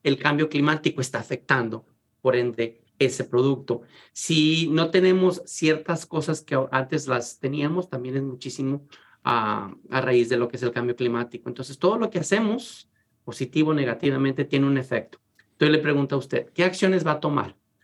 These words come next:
el día de hoy? Mi recomendación es pensar más sabiamente en qué reciclar,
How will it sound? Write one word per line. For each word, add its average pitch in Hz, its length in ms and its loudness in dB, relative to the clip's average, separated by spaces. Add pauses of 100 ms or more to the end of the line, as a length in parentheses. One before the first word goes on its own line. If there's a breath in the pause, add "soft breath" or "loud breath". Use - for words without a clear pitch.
(200)
el 123 120 -2
día 135 220 2
de 139 100 2
hoy? 127 260 0 (520)
Mi 139 220 4
recomendación 143 640 0
es 160 160 -4
pensar 160 440 2
más 165 240 0
sabiamente 151 680 -2
en 123 140 -8
qué - 120 -4
reciclar, 131 540 -2